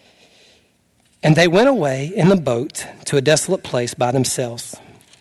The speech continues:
Now many saw them going and recognized them, and they ran there on foot from the town and got there ahead of them. When he went to shore, he saw a great ta-,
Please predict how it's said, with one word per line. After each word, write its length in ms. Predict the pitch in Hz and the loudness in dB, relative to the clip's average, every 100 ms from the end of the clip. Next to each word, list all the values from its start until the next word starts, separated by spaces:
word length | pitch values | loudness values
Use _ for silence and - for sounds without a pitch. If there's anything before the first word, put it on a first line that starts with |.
| _ _ - | _ _ 0
Now 160 | 156 156 | 4 6
many 240 | 180 247 | 6 4
saw 320 | 226 190 170 | 4 2 4
them 200 | 175 196 | 4 4
going 360 | 151 143 139 156 | 4 2 2 2
and 100 | 143 | 2
recognized 600 | 165 175 170 131 127 117 | 2 2 2 2 -2 -2
them, 220 | 131 143 | 0 2
and 100 | 143 | 2
they 80 | 139 | 2
ran 720 | 131 131 170 170 123 151 180 - _ - | 0 0 2 2 0 0 -2 -6 _ -8
there 320 | 147 147 160 | 0 2 2
on 160 | 156 | 2
foot 420 | 156 - 151 135 - | 0 0 0 0 -6
from 240 | - 151 | 0 2
the 60 | 165 | 2
town 400 | - 139 131 139 | 2 0 2 0
and 100 | 135 | 2
got 240 | 156 175 | 0 2
there 140 | 160 | 2
ahead 180 | 143 190 | 2 2
of 120 | 170 | 0
them. 240 | 120 113 117 _ _ - _ _ _ _ _ _ _ _ _ _ - | -4 -6 -8 _ _ -20 _ _ _ _ _ _ _ _ _ _ 2
When 140 | 175 | 4
he 100 | 185 | 4
went 260 | 170 233 - | 4 2 2
to 120 | 254 | -4
shore, 360 | - 170 147 147 | 0 0 0 2
he 100 | 175 | 0
saw 260 | - 160 | 4 4
a 40 | 156 | 4
great 380 | 139 151 220 | 0 0 -2
ta-, 300 | - 170 165 | -2 -2 -2